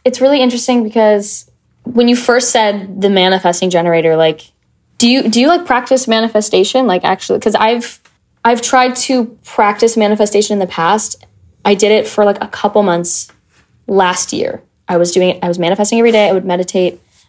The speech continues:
and I would, you know, try to give the energy of, like, "I do not chase, I attract," that kind of thing, and, like, visualize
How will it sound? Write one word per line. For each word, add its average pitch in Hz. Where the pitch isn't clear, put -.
and 190
I 185
would, 180
you 190
know, 151
try 196
to 190
give 196
the 185
energy 180
of, 175
like, 175
"I 170
do 160
not 156
chase, 170
I -
attract," 175
that 185
kind 185
of 175
thing, 175
and, 170
like, 175
visualize 190